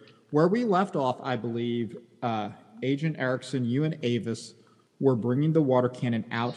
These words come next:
to Old Man Lawson's farm and retrieving, uh, Aaron Aronson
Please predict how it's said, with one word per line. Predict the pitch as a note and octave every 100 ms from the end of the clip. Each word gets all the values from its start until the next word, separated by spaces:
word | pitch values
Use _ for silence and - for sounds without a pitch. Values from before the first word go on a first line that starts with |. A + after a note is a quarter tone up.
| -
to | - C3
Old | B2 B2+
Man | C3+ C#3
Lawson's | A#2 A#2 - A#2+
farm | - A#2+ A2+ A2+ A2+
and | A#2+ A2+
retrieving, | G#2 - B2+ B2 B2+ A#2+ A#2+ - - - - -
uh, | A#2+ G#2+
Aaron | B2+ C3
Aronson | A#2+ A#2 A#2 - A#2+ A2+